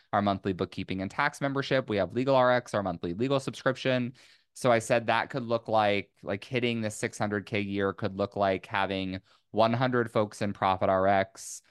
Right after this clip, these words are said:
fifty folks in Legal R X, um, and then having, like, two to three full-time employees,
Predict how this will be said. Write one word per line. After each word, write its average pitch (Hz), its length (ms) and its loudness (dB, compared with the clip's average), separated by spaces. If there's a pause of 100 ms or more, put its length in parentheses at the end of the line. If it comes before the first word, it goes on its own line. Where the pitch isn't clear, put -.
(300)
fifty 120 300 0
folks 113 440 0
in 98 240 -4
Legal 135 260 2
R 127 200 6
X, - 580 -2 (260)
um, 98 560 2 (100)
and 101 220 -2
then 98 400 0
having, 92 800 -2
like, 85 220 -6 (240)
two 120 280 -2
to 113 60 0
three 110 240 -4
full-time 95 540 -4
employees, 147 1040 -2